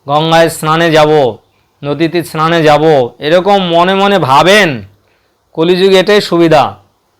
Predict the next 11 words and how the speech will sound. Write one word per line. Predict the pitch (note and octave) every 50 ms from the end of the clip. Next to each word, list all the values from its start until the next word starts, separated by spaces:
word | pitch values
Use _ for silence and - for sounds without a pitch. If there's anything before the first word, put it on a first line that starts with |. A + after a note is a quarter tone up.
| _ _ _ _ _ _ _ _ -
যে | C#3 D3
মনে | D3 D#3+ E3 F3 F#3+
মনে | G3 G3+ G#3 G#3
যদি | G#3 A3 G#3+
ভাবেন, | F3 D3+ D#3 F3+ G3+ G3+ G3
"আমি | F#3+ F#3+
বৈশাখ | F#3 F3 F3+ E3+ - G3 F#3
মাসে | F3+ F#3 F#3 E3+ F3 F#3 F3
ব্রত | D#3 D#3+ E3+ E3 F#3+
করব, | F3+ E3 F3 F3 D#3+ D3 D3 C3+ C#3+
কি | - F3+ F3+ F3+ F#3